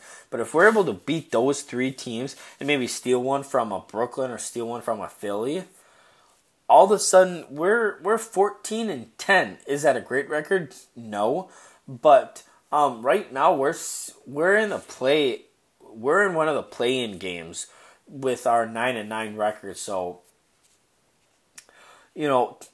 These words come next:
I think at the beginning of the season I talked about this too. Do we have the talent and are we capable of being a top five or six teams? Absolutely. Um, do I think that's realistic for this year?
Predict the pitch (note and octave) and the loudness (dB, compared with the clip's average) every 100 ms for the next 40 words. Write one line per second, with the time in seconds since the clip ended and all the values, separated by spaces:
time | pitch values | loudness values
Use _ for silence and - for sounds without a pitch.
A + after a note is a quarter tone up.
0 | _ _ C3 C#3+ - D#3+ D#3+ D3 C#3 B2+ | _ _ 0 0 -2 -4 -4 -4 -8 -8
1 | C#3 C#3 A#2 G2+ A#2 G#2 G#2+ F#2+ A2 G#2 | -8 -6 -8 -8 -8 -8 -10 -6 -4 -4
2 | A2+ G2+ - - - A2+ G#2 A2+ C3+ E3+ | -6 -14 -12 -16 -12 -12 -10 -8 -2 0
3 | C#3 G2+ - - G2+ C3+ A#2+ G2+ G2+ A2 | 0 -4 -12 -10 -8 -6 -6 -6 -6 -8
4 | G#2 G2+ F#2 G#2 A2+ A2 F#2+ G#2 F#2+ - | -12 -14 -12 -12 -6 -6 -6 -12 -14 -10
5 | G2 F2+ - F2+ F#2 F2 F2+ - G2+ F2+ | -8 -8 -6 -8 -8 -12 -16 -18 -18 -18
6 | - - A#2 - - E2+ F2 B2 - F2 | -20 -10 -8 -8 -12 -14 -10 -10 -10 -16
7 | D2+ - - - _ _ _ A2+ G#2+ G2 | -18 -20 -20 -20 _ _ _ 2 4 2
8 | F#2 F2 B2 B2+ C3+ A#2+ A2 A#2+ A2+ G2+ | 0 -2 -2 -2 -6 -8 -10 -6 -4 -4
9 | G2+ D3+ D3 D#3 D3 D3 - D3+ F3 E3+ | -4 -6 -6 -4 -4 -6 -6 -4 -6 -8